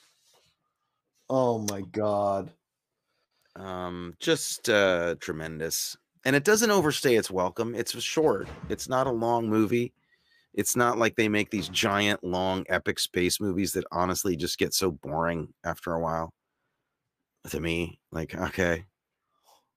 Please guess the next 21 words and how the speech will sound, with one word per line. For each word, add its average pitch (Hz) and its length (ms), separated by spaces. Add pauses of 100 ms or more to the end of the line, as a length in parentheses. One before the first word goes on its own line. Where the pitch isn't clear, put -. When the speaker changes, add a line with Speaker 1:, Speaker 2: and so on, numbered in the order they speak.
(180)
Speaker 2:
Two 127 100
thousand 117 360
one's 117 220
not 104 160
boring, 90 340
but 90 100
it's 92 120
boring, 98 460
like, 90 240
twenty-five, 95 840
thirty 95 240
years 90 260
later 85 280
when 80 100
we're 82 60
still 85 300
seeing, 80 480
like, 69 320 (840)
no, 90 260
sorry, 82 640 (100)
thirty, 92 760